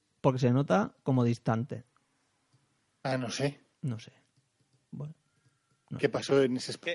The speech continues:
Speaker 2: especial? No me
Speaker 3: no
Speaker 2: acuerdo.
Speaker 3: sé, es que, es que Geek es... Eh... hay que tener en cuenta una cosa. Eh, yo soy muy pesado, ¿vale? Y yo hablo un montón, ¿vale? Y, y Geek es muy cortés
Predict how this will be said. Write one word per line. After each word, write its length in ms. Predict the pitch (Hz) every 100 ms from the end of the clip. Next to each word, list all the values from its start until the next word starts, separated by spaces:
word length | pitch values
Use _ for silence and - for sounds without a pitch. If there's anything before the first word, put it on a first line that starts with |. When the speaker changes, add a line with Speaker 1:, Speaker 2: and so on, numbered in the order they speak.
| -
Speaker 2:
especial? 320 | 127 165 120 _
No 60 | 139
me 0 | 123
Speaker 3:
no 60 |
Speaker 2:
acuerdo. 260 | 117 135 143
Speaker 3:
sé, 200 | 127 127
es 140 | 131
que, 120 | - 151
es 140 | 147
que 140 | - 160
Geek 300 | 180 180 165
es... 320 | 160 156 -
Eh... 480 | 151 135 127 120 113 _ _ _ _
hay 140 | 147 156
que 120 | 190
tener 220 | 180 185
en 100 | 170
cuenta 220 | 165 160
una 120 | 156
cosa. 440 | 131 127 117 110 104
Eh, 580 | 123 113 113 113 110 107 - _ _
yo 140 | 120 156
soy 120 | 175
muy 120 | 160
pesado, 420 | 143 - 107 95 _ _ _ _ _ _ _ - 440
¿vale? 220 | 123 - -
Y 140 | 131
yo 120 | 139 147
hablo 140 | 147
un 60 | 143
montón, 380 | 135 139 233 151 - _ 175 160 -
¿vale? 260 | 139 160 170
Y, 320 | 151 156 165
y 80 | 143
Geek 180 | 175 190
es 100 | 180
muy 140 | 180
cortés 440 | 175 143 208 226